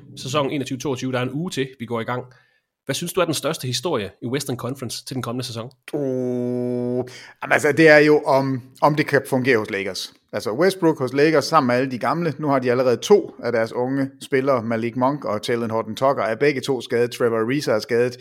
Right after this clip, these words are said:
Speaker 2: Øh, om det projekt kommer til at fungere, eller om det går lige så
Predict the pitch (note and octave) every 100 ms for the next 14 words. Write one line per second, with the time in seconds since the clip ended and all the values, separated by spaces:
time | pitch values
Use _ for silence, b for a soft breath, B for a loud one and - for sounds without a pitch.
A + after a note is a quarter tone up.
0 | B B B B _ B2+ A#2+ A2+ A2+ b
1 | b _ C#3+ C3 E3+ E3 - C#3+ - C3+
2 | C3+ - - D3 B2 A2+ C3+ A#2+ A2 D3
3 | B2 G#2+ A2 A2+ C3 A#2 A2+ C#3 D3+ -
4 | G#2